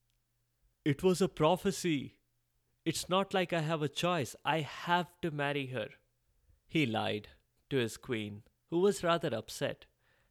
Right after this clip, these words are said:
when he announced the news. "This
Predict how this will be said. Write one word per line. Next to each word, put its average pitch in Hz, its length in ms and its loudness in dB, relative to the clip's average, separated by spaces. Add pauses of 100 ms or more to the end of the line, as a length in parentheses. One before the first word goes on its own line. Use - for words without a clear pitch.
when 131 200 -2
he 123 140 0
announced 110 560 -6
the 110 40 -10
news. 120 520 -10 (1500)
"This 196 380 -2